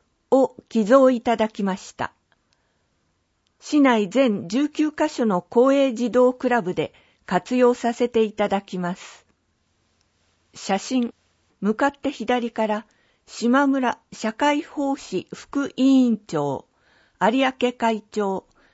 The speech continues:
木津市長、佐藤社会奉仕委員長。説明。三郷ロータリークラブ公営児童クラブ用図書寄贈式と書かれた掲示物の前で、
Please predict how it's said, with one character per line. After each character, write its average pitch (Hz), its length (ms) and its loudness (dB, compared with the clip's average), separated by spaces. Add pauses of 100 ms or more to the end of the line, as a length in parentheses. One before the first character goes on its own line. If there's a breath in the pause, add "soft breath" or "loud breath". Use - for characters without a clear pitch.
(120)
木 233 180 -2
津 277 160 -4
市 - 220 -16
長、 160 400 -2 (560)
佐 311 260 -2
藤 196 380 -2
社 202 160 -6
会 285 260 -2
奉 269 300 -4
仕 - 420 -10
委 - 100 -2
員 233 460 0
長。 131 400 -6 (1400)
説 208 340 -4
明。 220 280 0 (480)
三 220 160 0
郷 285 340 0
ロ 277 160 0
ー - 20 -4
タ 269 200 -2
リ 247 180 -4
ー - 60 -16
ク 254 120 -4
ラ 226 120 0
ブ 160 280 -8
公 277 260 -2
営 277 280 -2
児 233 160 -6
童 277 240 -4
ク 262 160 -8
ラ 262 140 -2
ブ 247 140 -6
用 233 300 0 (240 soft breath)
図 269 140 -4
書 202 220 -2
寄 - 260 -8
贈 254 280 0
式 - 420 -12 (520)
と 247 160 -4
書 247 120 -2
か 262 100 0
れ 240 140 0
た 196 100 -2
掲 254 260 0
示 240 140 -4
物 220 300 -4
の 165 160 -4
前 185 240 -4
で、 - 240 -8